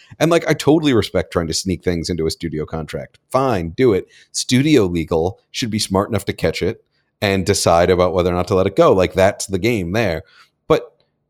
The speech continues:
just 'cause you're so good at this with one thing, aiming it back at your writers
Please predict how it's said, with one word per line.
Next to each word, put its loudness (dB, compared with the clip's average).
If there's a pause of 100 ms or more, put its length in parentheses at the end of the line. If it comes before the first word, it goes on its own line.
(300)
just -2
'cause -2
you're 0
so -2
good -2
at -2
this -4
with -2
one 0
thing, -2 (400)
aiming 2
it -4
back 0
at -6
your 0
writers 0